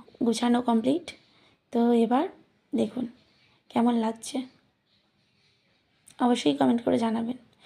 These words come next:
সমস্ত কিছু আমি ড্রেসিং টেবিলের ভেতরেই রেখেছি, ওপরে কিচ্ছু রাখবো না, কেননা ওপরটা রাখলে খুব বেশি নোংরা হয়, তো সেই জন্য ওপরে কিছুই রাখবো না ভেবেছি। তো এই যে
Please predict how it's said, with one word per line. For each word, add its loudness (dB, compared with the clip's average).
সমস্ত 2
কিছু 0
আমি 4
ড্রেসিং 0
টেবিলের 2
ভেতরেই 4
রেখেছি, 0
ওপরে 4
কিচ্ছু -4
রাখবো -2
না, 0
কেননা 0
ওপরটা 2
রাখলে 2
খুব -4
বেশি 2
নোংরা 4
হয়, -6
তো 0
সেই 2
জন্য -2
ওপরে 2
কিছুই -6
রাখবো -6
না -8
ভেবেছি। -2
তো -4
এই -4
যে -6